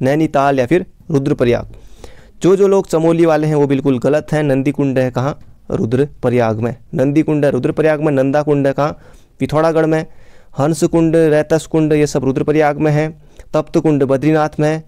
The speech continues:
बाकी बहुत सारे कुंड हैं उत्तराखंड में। तो बढ़ते हैं अगले क्वेश्चन की तरफ। अगला क्वेश्चन दोस्तों, हाई कोर्ट क्लर्क दो हज़ार पन्द्रह, इसमें एग्जाम में आया हुआ है।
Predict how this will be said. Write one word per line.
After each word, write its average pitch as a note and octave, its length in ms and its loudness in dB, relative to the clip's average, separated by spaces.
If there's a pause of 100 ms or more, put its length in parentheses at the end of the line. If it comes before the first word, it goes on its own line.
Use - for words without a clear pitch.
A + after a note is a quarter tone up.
बाकी C#3+ 240 0
बहुत D3 320 -2
सारे D3 240 -2
कुंड C3+ 260 0
हैं C#3 220 -2 (440)
उत्तराखंड B2+ 440 -2
में। C3+ 160 -6 (840)
तो C#3+ 80 2
बढ़ते B2+ 300 -2
हैं C#3 80 0
अगले A#2 280 -4
क्वेश्चन A2+ 280 -6
की F#2+ 80 -10
तरफ। - 240 -12 (380)
अगला D#3+ 200 2
क्वेश्चन E3+ 240 0
दोस्तों, E3 280 0
हाई B2+ 200 0
कोर्ट E3+ 300 0
क्लर्क D#3 340 -2
दो D3 140 4
हज़ार D3 200 0
पन्द्रह, D3 420 -2 (440)
इसमें D#3+ 280 0
एग्जाम D3 280 0
में D3 100 2
आया C#3 140 4
हुआ D3 220 2
है। D#3 280 -6